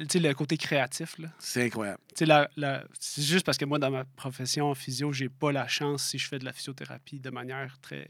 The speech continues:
Speaker 1: classique, conventionnelle,
Speaker 2: Mhm.
Speaker 1: de faire un travail qui est créatif puis qui est, euh, qui est artistique un peu, là.
Speaker 2: Ouais,
Speaker 1: Fait que,
Speaker 2: absolument.
Speaker 1: je pense que la création, euh, de contenu, c'est un peu ça, le fun de, de prendre la caméra, prendre le, le contenu. Puis on était dans une niche, euh,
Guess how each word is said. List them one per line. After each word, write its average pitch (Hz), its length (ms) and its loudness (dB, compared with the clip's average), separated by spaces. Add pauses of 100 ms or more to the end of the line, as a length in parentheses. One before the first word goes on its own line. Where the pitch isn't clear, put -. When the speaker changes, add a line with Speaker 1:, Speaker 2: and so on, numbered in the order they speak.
Speaker 1:
classique, 139 380 -6
conventionnelle, 139 560 -4
Speaker 2:
Mhm. 202 60 0 (800)
Speaker 1:
de 143 100 -2
faire 143 240 2
un 135 120 0
travail 139 260 0
qui 139 120 -6
est - 80 -4
créatif - 720 -6
puis - 100 -10
qui 71 200 -8 (160)
est, 71 40 -10
euh, 71 160 -12 (1300)
qui 143 100 2
est - 20 6
artistique - 500 0
un 156 100 0
peu, 95 120 -6
là. 98 120 -2
Speaker 2:
Ouais, 233 180 6
Speaker 1:
Fait - 160 -6
que, 143 140 -4
Speaker 2:
absolument. 135 240 4
Speaker 1:
je - 40 -4
pense 147 220 0
que 147 100 -4
la 127 280 -2
création, 143 520 0
euh, 135 160 -2
de 135 120 -6
contenu, 135 460 -4
c'est 131 280 -4
un 131 80 -4
peu 143 160 -8
ça, 143 160 -4
le 139 160 -6
fun 135 200 -6
de, 139 160 -4
de - 920 -16
prendre 135 180 -4
la 131 100 -2
caméra, 131 600 -6
prendre 127 240 -12
le, - 380 -16
le 135 80 -10
contenu. 131 320 -8
Puis 151 100 -2
on 135 80 2
était 135 160 0
dans 131 140 0
une 127 260 -2
niche, 131 320 -4
euh, - 100 -14